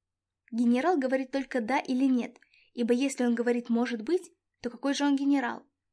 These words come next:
Девушка отвечает либо «нет», что надо понимать как «может быть», либо «может быть», что значит «да», ибо если она говорит «да», то какая же она девушка? В этом ироничном раскладе самым конструктивным следует признать поведение военного,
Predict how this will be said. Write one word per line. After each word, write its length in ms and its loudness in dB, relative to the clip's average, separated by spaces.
Девушка 460 -2
отвечает 520 -4
либо 240 -2
«нет», 320 -8
что 160 -4
надо 180 2
понимать 400 2
как 220 -6
«может 340 -2
быть», 300 -6
либо 340 0
«может 380 -2
быть», 340 -8
что 220 -8
значит 340 -2
«да», 200 -6
ибо 180 -2
если 320 -2
она 120 -4
говорит 380 -6
«да», 260 -4
то 80 -8
какая 300 -2
же 80 -2
она 160 2
девушка? 480 -8
В 40 -2
этом 280 0
ироничном 480 0
раскладе 560 -2
самым 300 2
конструктивным 760 -2
следует 380 -4
признать 380 -2
поведение 500 0
военного, 540 -6